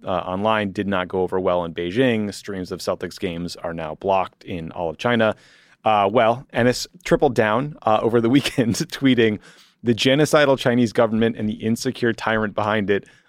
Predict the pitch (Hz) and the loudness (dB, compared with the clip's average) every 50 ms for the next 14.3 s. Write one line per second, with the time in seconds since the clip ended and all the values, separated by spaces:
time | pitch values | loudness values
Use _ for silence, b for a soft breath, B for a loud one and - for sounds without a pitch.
0 | b - - 107 98 92 90 - - - - - 135 127 104 120 113 107 - 117 | b 0 2 2 4 4 2 2 0 -4 -4 -2 -2 0 0 0 -2 0 0 0
1 | 101 92 92 90 b b b b _ - 117 120 - - 127 123 123 - - 127 | 0 0 -2 -6 b b b b _ 0 0 0 0 0 0 0 0 0 2 2
2 | 120 113 110 110 107 110 104 101 85 - 113 107 101 - - 104 101 98 - - | 2 4 4 4 2 2 0 -2 -2 0 0 0 0 -2 -2 0 0 0 0 -2
3 | 110 104 101 95 95 101 104 - 107 98 92 95 90 - 98 95 - - b b | -2 -2 -2 -2 -2 -2 -2 -2 -2 -2 -2 -2 -2 -2 -2 -4 -4 -8 b b
4 | b - - - - 131 127 139 139 135 127 120 120 120 120 113 b b b _ | b -10 -6 0 2 2 4 4 4 4 6 6 6 6 6 4 b b b _
5 | - 101 90 - 117 117 117 120 107 92 113 107 104 95 - - 107 101 101 95 | -14 -14 -4 0 2 4 4 2 2 0 -2 -2 -2 -4 -4 -6 -6 -6 -6 -6
6 | - 104 98 95 92 - - 87 - - - - 147 131 113 - b b b b | -6 -6 -4 -4 -6 -6 -6 -8 -8 -8 0 4 4 4 4 2 b b b b
7 | b b b - - 101 120 117 110 92 113 110 101 - 120 117 104 98 95 98 | b b b -8 -6 -4 -2 -2 0 2 2 2 2 4 4 4 4 4 4 2
8 | 101 - 123 117 120 117 110 - - 110 90 - - 104 95 92 92 90 85 82 | 2 2 2 2 2 2 0 -2 -6 -12 -10 -6 -4 -2 -2 -2 0 -2 -2 -2
9 | 90 85 - - - - - 131 117 113 107 101 - - - 117 110 107 104 101 | -4 -6 -8 -12 -10 0 2 4 6 6 4 2 0 -6 -6 -2 2 2 2 2
10 | 98 101 95 87 - - 101 101 95 92 101 - - 104 92 - - 92 87 101 | 2 0 -2 -2 -2 -2 -2 -2 -2 -4 -8 -6 -6 -6 -6 -6 -10 -12 -10 -8
11 | 98 92 90 98 110 113 110 98 - - 92 87 85 - - 95 98 92 90 98 | -8 -6 -2 2 2 2 2 0 -2 -6 -8 -8 -4 -2 0 2 2 2 0 -2
12 | 90 90 85 85 - - 117 113 104 b b b b b - 123 139 160 185 180 | -4 -4 -4 -2 0 2 2 2 2 b b b b b 2 4 6 6 4 4
13 | - 151 120 113 110 - _ _ _ _ _ _ _ - - 113 135 170 196 - | 6 6 6 6 4 2 _ _ _ _ _ _ _ -20 -4 2 4 4 4 4
14 | 269 247 202 165 147 | 2 0 -2 -2 -4